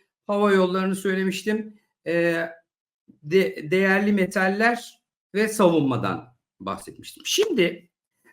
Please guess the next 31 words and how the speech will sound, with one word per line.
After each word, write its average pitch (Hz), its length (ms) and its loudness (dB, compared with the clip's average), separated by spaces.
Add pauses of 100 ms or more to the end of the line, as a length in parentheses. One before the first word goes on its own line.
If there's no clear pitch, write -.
(100)
ben 302 240 2
hisse 269 340 0
senetleri 160 520 -2
piyasası 208 500 -2
açısından 131 800 -4 (760)
şöyle 302 260 4
bir 233 140 -2
tablo 170 380 4
görüyorum. 104 420 0
Bir 254 160 2
önce 170 240 2
onu 135 200 2
anlatayım. 95 540 -4
Bence 208 560 0 (420)
piyasa 160 540 -2 (380)
yarın 269 240 0
öyle 220 260 0
çok 233 260 0
büyük 190 200 -2
oynaklıklar, 185 680 -2
şunlar 190 420 -2
bunlar 180 280 0
görsek 208 520 -2
bile 143 120 -2
öyle 160 260 -2
devre 202 300 2
kesmeleri 123 500 -2
falan 226 300 -4
ben 196 200 -2
beklemiyorum. 127 640 0
Ama - 400 -6